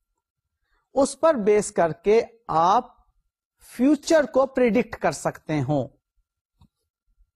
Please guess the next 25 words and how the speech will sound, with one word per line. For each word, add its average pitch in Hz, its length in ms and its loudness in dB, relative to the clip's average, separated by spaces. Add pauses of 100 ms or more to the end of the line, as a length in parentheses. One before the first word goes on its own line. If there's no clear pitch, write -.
(260)
یعنی 143 260 -6
کہ 220 220 2 (400)
financial 160 460 0
statement 175 540 -2
کو 233 80 -2
سامنے 175 360 0
رکھ 160 260 -2
کر 160 220 0 (1300)
اس 160 240 -4
user 156 380 0
of 247 100 2
the 190 140 -2 (100)
financial 165 460 0
statement 147 360 -2
نے 185 200 0 (760)
کچھ 254 240 -4
ڈیسیژنز 254 640 0
لینے 285 300 2
ہیں۔ 214 160 0 (960)
اب 262 140 0
وہ 311 60 0
کیسے 262 400 0
ڈیسیژنز 262 640 -2
ہوں 160 220 0
گے؟ 127 140 0